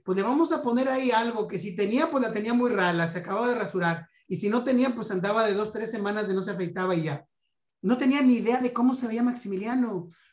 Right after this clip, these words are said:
Con eso te digo yo todo. La gente de México jamás había escuchado hablar de Maximiliano. Entonces, utilizaron el perfil, un perfil conocido para mandar grabar estas medallitas en la Casa de Moneda de México.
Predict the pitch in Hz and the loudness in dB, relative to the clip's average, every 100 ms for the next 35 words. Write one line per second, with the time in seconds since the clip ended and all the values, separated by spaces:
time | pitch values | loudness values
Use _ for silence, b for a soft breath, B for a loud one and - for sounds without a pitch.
0 | - 208 220 247 269 226 214 240 233 214 | -6 -4 -2 -4 -6 -6 -6 -6 -6 -6
1 | 220 220 226 214 170 - _ _ _ - | -8 -6 -4 -4 -6 -10 _ _ _ -4
2 | 196 185 240 277 277 269 240 233 233 233 | -4 -2 -2 0 0 -2 -2 -4 -10 -10
3 | - 214 - - 208 208 220 247 233 226 | -6 -6 -8 -8 -4 -2 -2 -4 -8 -10
4 | - 202 226 226 220 220 208 190 - 185 | -14 -14 -10 -6 -4 -4 -8 -8 -6 -4
5 | 185 208 175 131 - _ _ b b b | -2 -2 -4 -6 -10 _ _ b b b
6 | b _ 180 175 233 233 196 - 190 214 | b _ -8 -4 -4 -4 -6 -4 -6 -4
7 | 208 202 247 277 262 240 208 240 233 233 | -8 -4 -2 -2 -2 -4 -6 -6 -6 -4
8 | 247 247 254 240 240 233 208 226 214 240 | 0 0 -2 -4 -4 -4 -6 -6 -4 -4
9 | 226 202 190 202 214 214 208 214 214 208 | -4 -4 -4 -4 -4 -4 -4 -6 -8 -6
10 | 202 190 196 175 220 - b b b 175 | -4 -4 -6 -8 -12 -14 b b b -4
11 | 180 170 202 - 214 202 185 196 202 214 | -2 -2 -6 -6 -4 -2 -2 -2 -2 -4
12 | 247 214 175 175 - | -4 -6 -12 -18 -20